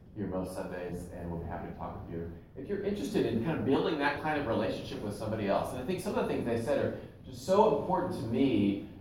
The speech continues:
uh, and how they can help us in our own faith. I mean, prayer and Bible study, all that stuff is, is great. I'm not gonna sa-, say otherwise. But to also, in our own faith lives, begin to think about,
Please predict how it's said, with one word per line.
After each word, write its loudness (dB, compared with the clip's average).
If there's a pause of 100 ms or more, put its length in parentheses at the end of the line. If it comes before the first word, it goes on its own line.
(140)
uh, -2
and 4
how 6
they 0
can -2
help 0
us -2
in -4
our 2
own 0
faith. -2
I -2
mean, -2
prayer 4
and 2
Bible 4
study, 2
all 4
that 2
stuff -2
is, -8
is -4
great. 2
I'm -4
not -2
gonna -4
sa-, -2
say -4 (420)
otherwise. -2 (800)
But 4
to -2
also, 12
in 8
our 6
own 8
faith 6
lives, 4
begin 4
to 4
think 2
about, 2